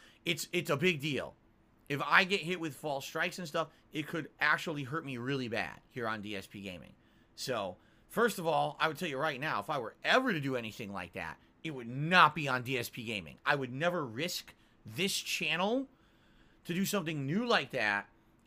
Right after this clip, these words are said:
and then have it stricken down by some company that just willy-nilly decides, "No one can use our content on the internet, take it off of YouTube," okay? That'd be number one. Number two, there's another reason,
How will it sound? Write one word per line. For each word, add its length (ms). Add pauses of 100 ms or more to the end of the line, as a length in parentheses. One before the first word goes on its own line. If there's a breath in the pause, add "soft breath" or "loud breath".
and 180
then 160
have 220
it 80
stricken 420
down 260
by 140
some 220
company 520 (280 soft breath)
that 120
just 240
willy-nilly 580
decides, 440
"No 100
one 180
can 120
use 180
our 120
content 400
on 80
the 100
internet, 240
take 220
it 60
off 180
of 80
YouTube," 380 (280)
okay? 380 (400 loud breath)
That'd 180
be 80
number 240
one. 260 (960)
Number 220
two, 220
there's 140
another 440
reason, 440